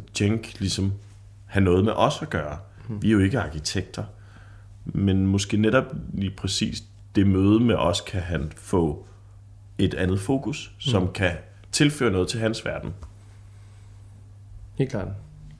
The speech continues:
Speaker 2: Og det tror jeg også, han, han, øh, han, han fik meget ud af. Altså, øhm, og, og vi kan lære af ham også, fordi at han på en eller anden måde har en grundigere fundament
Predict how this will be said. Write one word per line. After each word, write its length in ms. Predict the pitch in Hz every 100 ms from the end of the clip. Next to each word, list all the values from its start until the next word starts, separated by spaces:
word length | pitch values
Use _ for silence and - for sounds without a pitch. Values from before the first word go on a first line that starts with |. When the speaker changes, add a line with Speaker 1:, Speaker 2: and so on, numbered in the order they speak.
| - - - - - - - -
Speaker 2:
Og 60 |
det 60 | 120
tror 100 | 160
jeg 60 |
også, 140 | 139 139
han, 260 | 151 117 -
han, 300 | 120 120 110
øh, 260 | 107 104 104
han, 240 | 113 107 104 -
han 160 | 117 107
fik 460 | 104 160 160 - - -
meget 300 | 120 110 127
ud 220 | 160 151
af. 360 | 151 120 107 -
Altså, 400 | - 113 101 -
øhm, 580 | 113 107 107 104 101 98 98 - - - - - - - 247 - - - - - - - -
og, 260 | - 120 110 -
og 180 | 107
vi 80 | 123
kan 160 | 143 165
lære 380 | 120 110 120 -
af 60 |
ham 460 | 101 104 113 123 135
også, 360 | - 110 120 -
fordi 360 | - 117 120 113
at 100 | 107
han 440 | 113 107 107 104
på 80 | -
en 40 | 120
eller 120 | 110
anden 140 | 110
måde 480 | 107 104 104 107 117 - - - - - - -
har 340 | - 127 117 -
en 200 | 123 104
grundigere 720 | - 113 110 120 135 123 117
fundament 1120 | 101 - 110 104 101 101 113 143 - - -